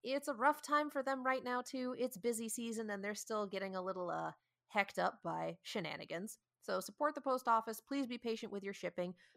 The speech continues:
Shop small, because Amazon doesn't really need your business, but, you know, people on Etsy do, and people on TeePublic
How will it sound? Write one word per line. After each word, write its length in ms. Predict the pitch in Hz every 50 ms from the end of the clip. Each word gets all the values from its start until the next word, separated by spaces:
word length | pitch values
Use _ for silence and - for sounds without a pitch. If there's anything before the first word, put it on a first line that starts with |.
| - _
Shop 460 | - - - 202 185 214 254 - -
small, 560 | - - 220 214 185 175 165 170 208 285 - _ _ _ _ _ _ -
because 480 | 220 208 - 226 202 185 175 - - _ _ _ -
Amazon 560 | 180 185 185 185 175 180 175 170 165 165 165 -
doesn't 280 | 165 160 156 165 165 _ -
really 360 | 160 160 156 160 160 156 156 - -
need 240 | 156 160 160 156 147 -
your 160 | 165 160 160
business, 540 | 151 156 156 156 - 170 180 226 240 - - _ -
but, 200 | 165 165 165 - _ _ -
you 180 | 180 180 175 160
know, 240 | 160 160 170 196 196
people 280 | - 196 175 - 180 165
on 160 | 165 165 160
Etsy 400 | 170 190 196 - - 160 151 170
do, 260 | - 139 151 180 208
and 140 | 180 156 -
people 260 | - 170 - 165 156
on 140 | 147 147 147
TeePublic 480 | - 165 165 - - 226 214 180 180